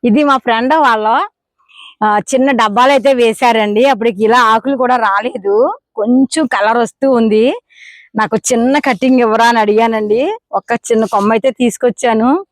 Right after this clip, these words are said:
ఎంత బాగుంది కదా. మరి ఇవి ఏం పువ్వులు పూస్తాయో చూడాలి. కానీ ఇది పువ్వులు పూయకపోయినా పర్వాలేదండి, చాలా బాగుంది కదా.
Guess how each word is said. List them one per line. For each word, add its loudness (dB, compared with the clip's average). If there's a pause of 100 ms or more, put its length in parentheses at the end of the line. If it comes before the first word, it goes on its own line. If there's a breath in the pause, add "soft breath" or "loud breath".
(320)
ఎంత 0
బాగుంది 0
కదా. 0 (140)
మరి 2
ఇవి 2
ఏం 2
పువ్వులు 0
పూస్తాయో 0
చూడాలి. 0 (500 soft breath)
కానీ 2
ఇది 0
పువ్వులు 0
పూయకపోయినా 0
పర్వాలేదండి, 0 (180)
చాలా 0
బాగుంది -2
కదా. -2